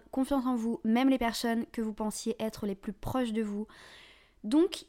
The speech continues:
ignorez ces personnes, faites ce qui vous rend heureux, heureuse, vraiment, faites-le. Et je vous dis pas évidemment d'être égoïste et de devenir une personne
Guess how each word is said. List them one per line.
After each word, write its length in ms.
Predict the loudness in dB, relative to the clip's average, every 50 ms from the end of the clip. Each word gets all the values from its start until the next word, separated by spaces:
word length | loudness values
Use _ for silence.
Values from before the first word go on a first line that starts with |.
| 2
ignorez 300 | 6 6 8 8 8 6
ces 140 | 4 2 2
personnes, 400 | 0 0 0 0 0 0 0 0 -4
faites 300 | -2 2 4 4 4 2
ce 100 | 0 -4
qui 180 | -4 -2 -2 -2
vous 140 | 0 0
rend 340 | 0 2 2 2 0 0 -2 _
heureux, 400 | 4 4 6 6 6 4 4 2 -2 _ _ 2
heureuse, 500 | 4 4 4 4 4 2 2 -2 -6 -8
vraiment, 560 | -8 -6 -4 -2 0 0 2 2 2 0 -2 -4
faites-le. 520 | -2 -2 -2 0 0 0 0 0 0 0 2
Et 240 | 4 4 4 4 2
je 80 | 0 0
vous 60 | -2
dis 140 | -4 0 4
pas 140 | 6 6
évidemment 360 | 6 6 4 4 4 4 4 2
d'être 240 | 0 0 -2 -4
égoïste 540 | -4 -2 0 -2 -2 -4 -8 -14 -18 -20 -20 _ _ -4
et 200 | -2 -2 -2 -2
de 160 | -4 -4 -4
devenir 260 | -4 -4 -2 -2 -2
une 140 | -2 -4 -4
personne 440 | -6 -8 -8 -4 -2 -2 0 0